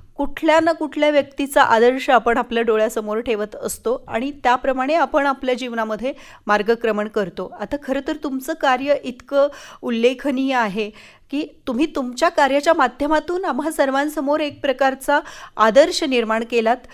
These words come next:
आमच्यासाठी तुम्ही प्रेरणादायी असं व्यक्तिमत्व आहात, पण तुमच्यासाठीही कुणीतरी एक प्रेरणादायी व्यक्तिमत्व असेल किंवा तुमच्यासाठीही कुणीतरी तुमचं एक आदर्श स्थान असेल, त्या व्यक्तिमत्वाविषयी तुम्ही काय सांगाल बरं, ज्यामुळे तुम्ही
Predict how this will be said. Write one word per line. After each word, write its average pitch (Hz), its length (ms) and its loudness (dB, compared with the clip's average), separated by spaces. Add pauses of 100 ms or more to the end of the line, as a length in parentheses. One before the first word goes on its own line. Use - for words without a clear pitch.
(220)
आमच्यासाठी 294 520 0
तुम्ही 330 200 -2
प्रेरणादायी 285 640 2
असं - 260 -2
व्यक्तिमत्व 226 600 -4
आहात, 190 260 -2 (360)
पण 427 80 4 (160)
तुमच्यासाठीही 392 760 0
कुणीतरी 320 480 0
एक 254 360 0 (340)
प्रेरणादायी 240 500 4
व्यक्तिमत्व 226 560 -4
असेल 196 400 -4
किंवा 226 240 -4
तुमच्यासाठीही 269 720 -4
कुणीतरी 277 640 -6 (120)
तुमचं 233 260 -4
एक 254 160 -2 (400)
आदर्श 240 360 0
स्थान 240 380 -2
असेल, 202 320 -8 (300)
त्या 285 260 2 (380)
व्यक्तिमत्वाविषयी 233 880 -2
तुम्ही 202 260 -6
काय 185 220 -6
सांगाल 175 460 -12
बरं, 185 160 -12 (500)
ज्यामुळे 294 440 4
तुम्ही 262 320 -4